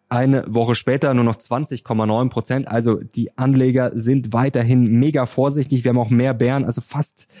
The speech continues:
hier neunundfünfzig Komma drei Prozent, fast sechzig Prozent sind bearish. Und das Ende der K-I-Blase, das wird ja schon lange ausgerufen und die Bullen sagen, diese Woche hat ja wohl mal gezeigt, dass das absolut lächerlich ist. Natürlich gibt's Enttäuschungen wie Supermicro, es gibt immer irgendwelche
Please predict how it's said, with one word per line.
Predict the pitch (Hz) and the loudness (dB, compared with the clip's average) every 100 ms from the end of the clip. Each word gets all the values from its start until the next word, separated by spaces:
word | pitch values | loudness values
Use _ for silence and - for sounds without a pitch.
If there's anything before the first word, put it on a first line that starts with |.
| - _ | -20 _
hier | - 131 120 | 0 0 2
neunundfünfzig | 120 135 151 - 143 - 131 - | 0 2 2 2 -2 -2 -6 -2
Komma | 120 | -2
drei | 113 120 | 0 -2
Prozent, | 123 113 120 | -2 -4 -6
fast | - 110 - | -6 -8 -10
sechzig | 139 170 - 143 - | -16 -16 -10 -10 -8
Prozent | - 110 110 107 110 _ | -6 -6 -4 -6 -8 _
sind | - 135 | -2 -2
bearish. | - 92 - - | -2 -6 -8 -4
Und | 139 | -2
das | 143 117 | -2 -4
Ende | 151 196 170 | 0 0 2
der | 151 | 0
K-I-Blase, | 156 143 180 170 165 165 147 | -4 -2 0 2 2 0 0
das | 143 131 | -2 -2
wird | 156 | -2
ja | 151 139 | -2 -2
schon | 143 131 | 0 2
lange | 123 120 131 110 | 2 2 0 0
ausgerufen | 123 147 - 123 143 139 | 0 0 2 4 4 2
und | 117 | 2
die | |
Bullen | 110 131 135 | 2 2 4
sagen, | 123 127 113 | 4 2 2
diese | 131 139 117 | 2 2 0
Woche | 123 117 | 0 -2
hat | 113 123 | -2 0
ja | 113 | 2
wohl | 120 | 4
mal | 117 | 2
gezeigt, | 110 101 117 120 | 2 -2 -2 -2
dass | 117 - | -2 -4
das | 110 - | -8 -6
absolut | 123 - - 117 120 107 - - | -8 -6 -4 0 0 0 -8 -10
lächerlich | - 117 139 139 120 - | 0 0 2 -2 -2 0
ist. | 143 156 | 0 0
Natürlich | 127 - 139 - | -2 0 0 0
gibt's | 143 - | -4 -2
Enttäuschungen | 113 120 131 131 123 113 | -2 0 0 2 0 2
wie | |
Supermicro, | 107 120 117 110 120 - 123 120 - | 0 -2 0 0 0 0 0 0 -2
es | - - | -8 -4
gibt | 123 | -4
immer | - 147 131 - | 0 2 2 0
irgendwelche | 123 117 113 107 113 | -2 0 -2 0 -4